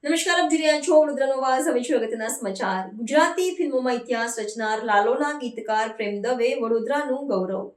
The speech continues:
ગુજરાતની સાંસ્કૃતિક ધરતી હંમેશા કલાને, કલાના કસબીઓમાં ધામ તરીકે ઓળખાય છે. આજ ધરતી પરથી એક એવું વ્યક્તિત્વ ઉભી, ઉભરી આવ્યું છે, જેણે કાયદાના કોર્ટરૂમથી લઈને સિનેમાના પડદા સુધી પોતાની આગવી છાપ છોડી છે.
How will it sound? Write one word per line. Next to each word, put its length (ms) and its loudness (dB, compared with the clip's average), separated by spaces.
ગુજરાતની 600 8
સાંસ્કૃતિક 600 4
ધરતી 340 4
હંમેશા 380 6
કલાને, 640 8
કલાના 440 10
કસબીઓમાં 680 8
ધામ 280 8
તરીકે 300 10
ઓળખાય 280 10
છે. 220 4
આજ 280 6
ધરતી 240 10
પરથી 240 4
એક 140 4
એવું 220 10
વ્યક્તિત્વ 600 6
ઉભી, 340 8
ઉભરી 340 6
આવ્યું 280 8
છે, 260 6
જેણે 160 10
કાયદાના 440 10
કોર્ટરૂમથી 580 6
લઈને 300 8
સિનેમાના 420 6
પડદા 360 8
સુધી 240 2
પોતાની 360 6
આગવી 300 6
છાપ 280 6
છોડી 260 4
છે. 160 -2